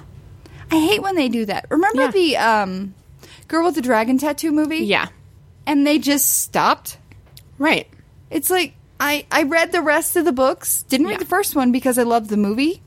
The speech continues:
Speaker 1: and I, I didn't read the book before the movie, and when I saw the movie, I was like, <gasps> "Oh, that's disturbing, but really well done."
Speaker 2: Yeah.
Speaker 1: And then they just stopped.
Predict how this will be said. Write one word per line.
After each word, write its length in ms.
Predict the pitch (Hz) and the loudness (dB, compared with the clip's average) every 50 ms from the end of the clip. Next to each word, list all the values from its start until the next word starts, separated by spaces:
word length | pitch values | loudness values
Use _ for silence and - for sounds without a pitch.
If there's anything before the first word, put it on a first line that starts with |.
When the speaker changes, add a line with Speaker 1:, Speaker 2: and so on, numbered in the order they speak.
| - - - - - - - - | -20 -20 -20 -20 -20 -20 -12 -6
Speaker 1:
and 140 | - 226 220 | -2 0 0
I, 160 | 214 208 - - - - - - - - | 0 0 -2 -6 -12 -20 -20 -10 -6 -4
I 80 | 220 | -4
didn't 320 | 202 220 226 220 214 - - | -2 -2 -2 -2 -2 -4 -4
read 240 | - 202 202 220 208 | -2 -2 0 0 0
the 60 | 233 | -2
book 180 | 214 233 233 233 | 0 0 0 -2
before 260 | - 233 220 240 226 | -4 -4 -2 0 2
the 60 | 233 226 | 2 2
movie, 280 | 226 226 220 220 220 | 0 0 0 0 0
and 100 | 214 214 | 0 -2
when 120 | 202 196 190 | -2 -4 -4
I 40 | |
saw 160 | 196 - 220 214 | -4 -2 -2 0
the 60 | 214 | 0
movie, 220 | 208 202 202 202 196 | 0 0 0 0 0
I 40 | |
was 140 | 196 196 190 | 0 0 -2
like, 240 | 196 170 135 - - - | -2 -4 -4 -6 -10 -18
<gasps> 20 | - | -14
"Oh, 260 | - - - - - - - - | -12 -12 -12 -12 -14 -18 -12 -6
that's 320 | - 208 247 302 - - | -4 -4 -2 -2 -2 -2
disturbing, 640 | - 254 214 - - 262 285 320 285 302 277 254 | 0 0 0 0 0 0 0 0 2 2 0 0
but 260 | 214 208 - 196 196 214 | 0 -4 -8 -8 -4 0
really 320 | 247 262 262 247 247 233 | 0 0 0 0 -2 -4
well 260 | 208 208 202 196 190 190 | -2 0 0 0 0 0
done." 320 | 190 190 180 196 247 349 466 - - - - - | 0 0 0 0 -2 -4 -6 -10 -18 -20 -10 -6
Speaker 2:
Yeah. 200 | 226 196 - - - - - | -4 -4 -4 -4 -8 -6 -2
Speaker 1:
And 120 | 294 349 392 | -2 -2 0
then 120 | 403 403 | -2 -4
they 120 | 415 427 427 | -4 -2 0
just 200 | 403 427 403 - | 0 0 0 0
stopped. 520 | - - 453 427 - - - - - - | -2 0 0 -2 -2 -4 -8 -14 -18 -18